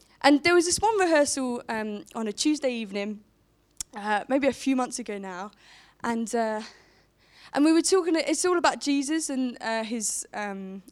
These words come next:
his parables and his teachings and all of that. And, uh, we got to one parable, and, and one of the girls started asking just loads and loads of questions about life and asked me what I thought about heaven and hell, uh, and all those sorts of things.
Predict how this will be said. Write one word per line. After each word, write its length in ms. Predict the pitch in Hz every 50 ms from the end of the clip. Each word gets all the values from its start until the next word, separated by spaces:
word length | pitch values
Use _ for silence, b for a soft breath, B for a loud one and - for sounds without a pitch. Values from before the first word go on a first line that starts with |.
| - _ _
his 160 | - 226 190 -
parables 580 | - - 247 233 254 254 220 247 247 247 233 208
and 60 | 202
his 120 | 180 -
teachings 560 | - - 226 220 - - - 214 196 196 190
and 80 | - 202
all 60 | 202
of 60 | 196
that. 160 | 180 175 165 b b b b b b b b b -
And, 120 | 233 254
uh, 80 | 247 240
we 80 | 247 320
got 160 | 381 453 -
to 80 | - 359
one 220 | 302 320 311 302
parable, 420 | 269 262 262 233 233 208 220 220 220
and, 180 | 226 233 240 -
and 160 | 254 262 254
one 100 | 339 392
of 80 | 427 381
the 80 | 359
girls 460 | 277 - 339 330 311 285 262 - - B B B B
started 340 | - - 302 285 294 285 -
asking 400 | 311 311 339 - - 302 277 240
just 180 | - 262 -
loads 440 | 262 262 269 285 294 320 320 294 -
and 120 | 262 240 254
loads 200 | 262 269 254 240
of 100 | 233 -
questions 720 | - - 302 302 - - - 220 180 160 - - - - -
about 240 | 240 196 220 202 -
life 400 | 247 294 330 302 208 190 - -
and 160 | 202 196 196 B B B B B B B - -
asked 320 | 262 269 262 254 - -
me 140 | 254 247 233
what 220 | 220 226 - -
I 60 | 208
thought 200 | 202 - 247 -
about 180 | - 214 208 -
heaven 300 | - - 240 240 220 226
and 140 | 202 196 190
hell, 420 | 196 214 214 220 220 214 226 214 b b b b b b b
uh, 40 | - 202 190 185 -
and 140 | - 220 226
all 100 | 233 226
those 180 | 220 208 202
sorts 260 | - - - 226 -
of 60 | 214 -
things. 380 | 196 190 190 190 190 - -